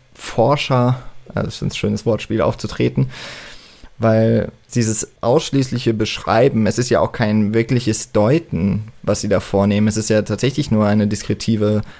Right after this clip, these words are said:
Art, die sie da an den Tag legen, ist vielleicht auch eben eine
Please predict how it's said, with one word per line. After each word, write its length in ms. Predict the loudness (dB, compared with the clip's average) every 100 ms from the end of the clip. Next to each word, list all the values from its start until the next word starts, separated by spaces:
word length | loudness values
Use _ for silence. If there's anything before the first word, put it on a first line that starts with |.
| -10 -2
Art, 260 | -2 0
die 80 | -2
sie 140 | 0
da 140 | 2 2
an 40 |
den 140 | 2 2
Tag 320 | 0 0 0
legen, 320 | 2 2 0 -4 -16 -18 -18 -4
ist 140 | -2 0
vielleicht 320 | 4 4 2
auch 180 | 0 2
eben 220 | 2 2
eine 420 | 2 4 4 2